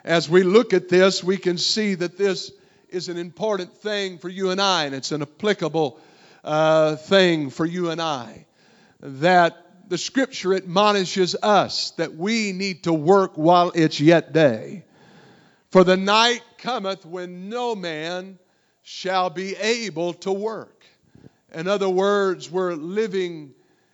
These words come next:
in a time that is limited. We're in the end times.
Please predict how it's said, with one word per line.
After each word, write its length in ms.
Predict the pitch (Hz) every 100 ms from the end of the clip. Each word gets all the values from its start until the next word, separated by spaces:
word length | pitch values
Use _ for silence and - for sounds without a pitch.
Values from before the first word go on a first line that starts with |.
| _ -
in 140 | 180
a 60 | 165
time 640 | - 202 202 196 190 185
that 100 | 170
is 140 | 160 147
limited. 720 | 175 185 143 - 104 165 214 _ _ _ _ _ _
We're 420 | 131 180 185 175
in 380 | - 202 196 185
the 280 | 190 196 208
end 220 | 208 185
times. 880 | 175 160 147 180 196 - - -